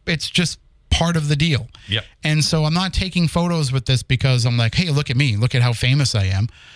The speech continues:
Speaker 1: Like, I'm at a local library. I'm trying to show them that I support them. And so I walked in and they had, you know,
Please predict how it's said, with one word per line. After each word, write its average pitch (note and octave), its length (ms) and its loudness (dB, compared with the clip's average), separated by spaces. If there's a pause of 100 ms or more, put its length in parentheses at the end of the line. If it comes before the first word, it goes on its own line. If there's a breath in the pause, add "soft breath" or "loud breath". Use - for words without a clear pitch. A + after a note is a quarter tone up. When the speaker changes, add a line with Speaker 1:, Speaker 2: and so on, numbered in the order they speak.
(160 loud breath)
Speaker 1:
Like, B2+ 320 -2 (360)
I'm C3+ 100 4
at D3 100 2
a D3 60 0
local C#3 320 0
library. A#2+ 640 0 (280)
I'm A#2 520 2 (460)
trying C3+ 300 2
to B2+ 120 2
show D3 240 0
them B2 180 0
that A#2+ 100 2
I A#2+ 60 2
support C3 460 0
them. A#2+ 200 -4 (640 loud breath)
And C#3+ 160 2
so D3+ 120 2
I C#3 100 2
walked D3+ 380 -2
in C3 180 2
and D3+ 600 0
they C#3+ 180 0
had, B2+ 280 -2 (200)
you C#3+ 60 2
know, A#2 260 2